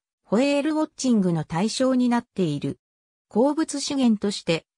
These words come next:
石油や天然ガスなどが産出される。このためピーティーティーが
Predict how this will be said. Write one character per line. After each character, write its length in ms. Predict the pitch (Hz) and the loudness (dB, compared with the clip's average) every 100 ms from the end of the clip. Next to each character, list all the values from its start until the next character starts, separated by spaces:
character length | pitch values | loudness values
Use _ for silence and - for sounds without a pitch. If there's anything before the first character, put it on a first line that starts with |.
| - | -12
石 200 | - 175 | -4 -2
油 200 | 262 277 | 0 0
や 160 | 277 254 | 0 0
天 280 | 208 285 302 | 0 0 0
然 220 | 302 277 | 0 0
ガ 140 | 269 | -2
ス 120 | 254 247 | -2 0
な 160 | 233 | 2
ど 120 | 190 | 0
が 140 | 160 151 | -2 -2
産 260 | 165 208 | 0 0
出 240 | - - 208 | -2 -4 -4
さ 160 | 190 | -4
れ 120 | 170 156 | -4 -2
る。 200 | 147 _ _ _ _ _ _ _ - | -4 _ _ _ _ _ _ _ 0
こ 100 | 220 | 2
の 120 | 285 | 2
た 140 | 294 | -2
め 160 | 285 277 | -4 -4
ピ 260 | - 311 | 0 0
ー 60 | 285 | 0
テ 140 | - | -2
ィ 100 | 294 | -2
ー 80 | 285 | -2
テ 100 | - | -2
ィ 120 | 277 220 | 0 2
ー 20 | |
が 220 | 170 | 0